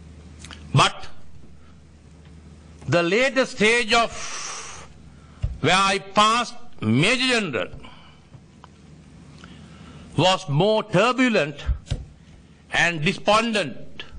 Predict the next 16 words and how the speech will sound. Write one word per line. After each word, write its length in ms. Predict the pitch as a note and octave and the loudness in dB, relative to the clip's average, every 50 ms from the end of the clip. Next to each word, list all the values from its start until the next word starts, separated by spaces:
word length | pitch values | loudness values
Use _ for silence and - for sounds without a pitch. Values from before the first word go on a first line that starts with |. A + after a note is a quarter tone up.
| - - - - - - - - - - - - | -18 -18 -20 -20 -20 -20 -20 -20 -20 -20 -20 -14
since 340 | - - - F3+ G#3+ G#3+ D#3+ | -8 -2 0 0 0 0 0
there 260 | D#3+ F3 F#3+ G3+ G3 | 2 2 2 4 2
had 300 | F#3+ G3 F#3+ D#3 C#3+ C#3 | 2 0 -2 -4 -4 -2
been 220 | E3 F#3+ F#3+ F3+ | 0 0 2 2
a 300 | F#3 F3+ F3 E3+ D#3+ B2 F#2+ | 2 2 2 2 0 0 -2
leverage 920 | G2+ G2+ A2 D#3+ G3 G#3+ A3 A3 A3 G#3+ A3 A3 A3 A3 A3 A3 G#3 - | -2 0 0 2 2 2 2 0 0 2 2 2 2 2 2 0 -2 -6
for 280 | - - - G3+ G3+ F#3 | -6 -2 0 0 2 0
some 420 | - - - F#3+ G3 A3 A3+ G#3 | 0 0 2 2 2 2 2 0
officers 840 | G3 F#3+ E3 F#3+ G#3 E3+ - - G#3 G3+ G3+ G3+ - - - - - - - - - - - - - - - - - | 0 0 0 0 0 0 0 0 2 2 2 0 -2 -6 -10 -10 -10 -12 -18 -20 -20 -20 -20 -20 -20 -20 -8 -2 0
to 140 | E3+ F3+ | 2 4
exploit 800 | G3 G#3 G#3 - - - - - G#3+ G#3+ A3 A3 A3 G#3+ F3 E3 | 4 2 0 -2 -4 -6 -2 2 2 4 4 2 0 -2 -4 -2
the 140 | D#3+ G3+ G3 | 0 2 2
weaknesses 720 | D#3+ C#3 F#3+ A3 G#3+ G#3+ G3 G#3+ G#3+ - G#3+ G#3+ G3+ - - | 2 2 2 0 2 2 0 0 2 2 2 0 2 2 2
of 140 | G3+ F#3+ E3+ | 2 2 2
the 80 | F#3 | 2
system 640 | E3+ - B3 A3 G3+ - A3+ G3+ C3 G2 - - - | 2 2 0 0 0 2 2 2 2 0 -4 -10 -10